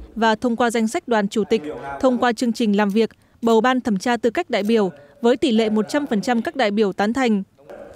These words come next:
Phát biểu tại phiên khai mạc đại hội, đồng chí Bùi Văn Cường, Ủy viên Trung ương Đảng,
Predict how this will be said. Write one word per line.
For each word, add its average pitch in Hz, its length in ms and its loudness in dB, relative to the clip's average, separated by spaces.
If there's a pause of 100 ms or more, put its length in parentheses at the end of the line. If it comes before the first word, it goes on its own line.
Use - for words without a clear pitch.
(420)
Phát 349 160 0
biểu 262 140 2
tại 226 160 2
phiên 254 200 0
khai 254 160 0
mạc 220 200 0
đại 208 120 0
hội, 214 220 2 (300)
đồng 233 200 2
chí 233 200 -2
Bùi 247 160 2
Văn 262 160 0 (100)
Cường, 214 220 2 (200)
Ủy 214 140 2
viên 254 220 2
Trung 254 160 0
ương 254 140 2
Đảng, 208 200 2